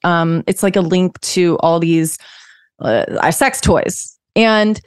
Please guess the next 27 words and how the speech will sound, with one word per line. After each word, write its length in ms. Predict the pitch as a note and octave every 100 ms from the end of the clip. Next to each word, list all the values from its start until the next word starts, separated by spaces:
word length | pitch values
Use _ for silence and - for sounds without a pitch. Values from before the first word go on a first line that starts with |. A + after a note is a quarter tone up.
| - _ -
it 80 | C4+
was 160 | D4+
really 300 | F4+ C5+ B4
interesting, 520 | C5 A#4 - B3+ G#3+ G3
and 160 | G#3+
I'm 140 | A3 A3
reading 380 | C4 B3+ B3+
about 300 | B3 A#3 A#3+
it. 240 | A#3+ A#3+ -
And 440 | A3+ G#3+ G3+ G3+ - _ _ _ _ _ _ _
so 220 | - D#4
I 120 | D4 B3
copy 400 | - C4 C4 C#4
and 80 |
paste 300 | C#4+ A#3+ A#3+
the 80 | C4
link 300 | B3 F3+ F#3+
and 80 | G3+
I 60 | G3+
send 200 | A3 A3+
it 80 |
back 180 | A3 F#3+
to 100 | -
the 80 | G#3+
group 260 | G#3+ G#3+ -
message 560 | F#3 F3+ F#3+ F#3 F3
with, 160 | F#3 F3+